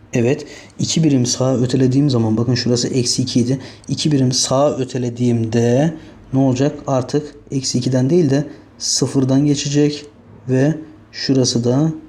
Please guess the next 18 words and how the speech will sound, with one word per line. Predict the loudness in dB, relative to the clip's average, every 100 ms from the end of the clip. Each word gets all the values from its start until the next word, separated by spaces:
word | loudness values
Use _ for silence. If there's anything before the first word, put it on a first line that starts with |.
| -20 -20
şöyle | -14 -2 2 2 2 0
olmuş | 0 0 2 0 -2 -2
olacak | 0 2 0 -4 -4
arkadaşlar. | -4 -2 -2 -2 -2 -2 -2 -8 -20 -20 -6 0
Buna | 2
uygun, | 4 4 4 2 0 -8 -16 -6
bakın | -2 0
orijinden | 2 2 2 0 2 2
geçecek. | 2 0 0 0 0 -6
Bu | 0 0
orijinden | 2 2 2 2
geçmemiş | 0 2 0 2
olmaz. | 0 0 0 -2 0
Orijinden | 2 2 2 2 2
geçmemiş | 0 0 0 0
olmaz. | 0 0 0 -2 0
Orijinden | 0 2 2 4 4
geçmemiş | 2 0 0 0 0 -4